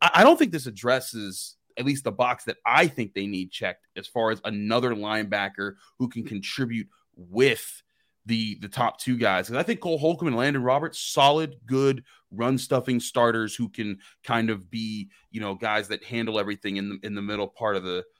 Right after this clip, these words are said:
um, uh, middle part of the field. But, um, uh, I, I, I, I, you know, it makes you wonder, do they see that as a necessity? They brought in Quan Alexander before, uh, at least to talk to him about what the potential is. There's still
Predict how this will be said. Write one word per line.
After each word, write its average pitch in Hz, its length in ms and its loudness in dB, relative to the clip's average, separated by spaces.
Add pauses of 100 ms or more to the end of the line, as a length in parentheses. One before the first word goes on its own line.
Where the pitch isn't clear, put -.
(320)
um, 90 500 -4 (460)
uh, 92 180 -2
middle 113 240 2
part 110 220 0
of 87 40 -4
the 87 60 -8
field. 107 400 -6
But, 160 220 2 (640)
um, 101 580 -2 (840)
uh, 101 300 0
I, 117 80 0
I, 117 320 -2
I, 120 140 0 (100)
I, 117 60 -6
you 117 260 -4
know, 107 60 -6
it 120 120 -2
makes 156 240 -2
you 135 80 -2
wonder, 117 520 -2 (200)
do 135 140 -2
they 131 200 4
see 156 280 -6
that 143 140 2
as 127 100 -2
a 123 60 -4
necessity? 123 440 -2
They 90 100 -6
brought 117 220 4
in 120 100 -2
Quan 127 260 2
Alexander 123 560 0
before, 135 580 -2 (260)
uh, 107 100 2
at 104 120 0
least 113 160 -4
to - 60 -14
talk 131 320 -6
to 139 80 -8
him 127 100 -2
about 110 160 0
what 107 120 -6
the - 60 -20
potential 139 480 -4
is. 127 140 0
There's 117 160 -6
still 143 320 -2